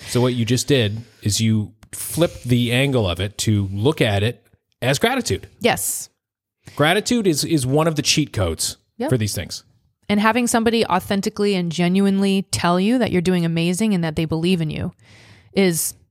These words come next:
Speaker 2: invaluable.
Speaker 1: Yeah, it is,
Speaker 2: Co-,
Speaker 1: isn't
Speaker 2: phoning
Speaker 1: it?
Speaker 2: a friend when you're experiencing imposter syndrome is so helpful.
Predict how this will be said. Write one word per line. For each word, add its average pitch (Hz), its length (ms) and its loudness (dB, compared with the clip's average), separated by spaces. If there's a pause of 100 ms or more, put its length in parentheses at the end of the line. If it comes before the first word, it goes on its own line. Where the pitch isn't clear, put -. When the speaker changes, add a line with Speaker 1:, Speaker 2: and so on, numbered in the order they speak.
(200)
Speaker 2:
invaluable. 165 680 -2 (220)
Speaker 1:
Yeah, 82 360 -8 (160)
it 85 180 -14
is, 82 60 -8
Speaker 2:
Co-, - 60 -2
Speaker 1:
isn't - 140 -12
Speaker 2:
phoning 277 320 0
Speaker 1:
it? 240 40 2
Speaker 2:
a - 40 -4
friend 202 520 -2 (260)
when 196 120 0
you're 190 140 2
experiencing 190 520 0
imposter 165 380 -2
syndrome 247 340 -2
is 190 160 -4 (240)
so - 340 0
helpful. 156 440 -2